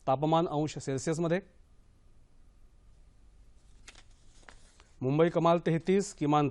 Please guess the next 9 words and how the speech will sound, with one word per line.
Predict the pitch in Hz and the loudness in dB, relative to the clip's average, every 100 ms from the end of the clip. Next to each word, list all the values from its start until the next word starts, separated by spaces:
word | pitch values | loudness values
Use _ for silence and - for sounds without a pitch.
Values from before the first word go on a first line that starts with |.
| 143 | 0
तेवीस, | 156 165 196 - - - - - - _ - - - - - - - - - - - _ - _ _ _ - | 2 2 0 -10 -20 -20 -20 -20 -20 _ -20 -20 -20 -20 -20 -20 -20 -20 -20 -20 -20 _ -20 _ _ _ -10
नागपूर | 131 139 139 175 180 | -2 -2 0 -2 0
एक्केचाळीस, | 147 - 165 170 175 170 143 | -2 -4 2 4 4 2 -4
बावीस, | 139 147 160 170 - - - - - - - - - - _ - - - - - - - | -6 0 0 0 -6 -20 -20 -20 -20 -20 -20 -20 -20 -20 _ -20 -20 -20 -20 -20 -20 -8
पुणे | 147 151 175 | 0 2 2
अडतीस, | 156 147 185 190 - - | 0 2 0 0 -4 -6
सतरा, | 180 170 165 165 - _ _ - - - _ - - - - - - - - - - - - | -2 2 2 2 -4 _ _ -20 -20 -20 _ -20 -20 -20 -20 -20 -20 -20 -20 -20 -20 -20 -8
औरंगाबाद | 127 151 175 180 185 185 | 0 2 4 6 4 4
अडतीस, | 156 143 180 185 - | 0 0 0 -2 -4